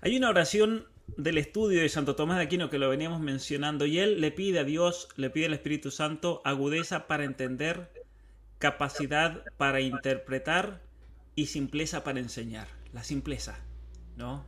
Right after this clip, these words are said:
Esa simpleza. Eh, e-, es enseñar con una simplicidad de tal manera, como hacía Jesucristo. Jesucristo, ¿quién, quién mejor maestro que Jesucristo? Y sin embargo lo dijo con una simpleza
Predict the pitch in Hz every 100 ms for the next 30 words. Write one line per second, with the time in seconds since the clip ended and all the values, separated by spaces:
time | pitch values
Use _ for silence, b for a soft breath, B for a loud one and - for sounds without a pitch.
0 | - 139 139 131 131 135 127 104 b b
1 | b b b - 127 117 110 - 127 -
2 | 131 - - 120 131 151 175 185 175 170
3 | 143 143 135 - 131 151 160 147 143 151
4 | - 165 226 214 170 165 196 220 - 143
5 | 131 139 160 170 147 135 - 151 165 175
6 | 147 - 156 170 175 147 147 - 151 151
7 | 156 170 151 139 131 139 143 139 170 170
8 | 156 139 135 139 151 156 131 139 151 160
9 | 139 139 139 - 139 131 - 135 117 127
10 | 156